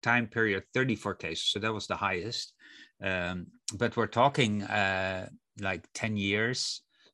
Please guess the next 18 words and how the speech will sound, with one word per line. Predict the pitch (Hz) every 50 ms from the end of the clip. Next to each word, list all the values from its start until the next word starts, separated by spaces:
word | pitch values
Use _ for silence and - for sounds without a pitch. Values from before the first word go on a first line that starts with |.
| _
So | _ - 101 98
that's | 104 110 107 - -
three | - - 127 139 135
cases | 135 - - 120 117 110 - 117 104 -
a | 101 92
year | 92 95 98 104 107 110 110
in | 107 101 98 98 98
a | 92 95 95 92
huge, | 92 - - - - 147 160 160 135 104 - - - - -
uh, | 104 101
referral | 95 104 98 - - 117 107 101 90
center, | - - 95 80 80 - - 120 131
because | 120 107 - - - 87 -
they | - 92 95 92
are, | 90 87 87 - - _ - - - - - - - _ -
they're | 101 101 101 98
a | 92
big | 90 113 107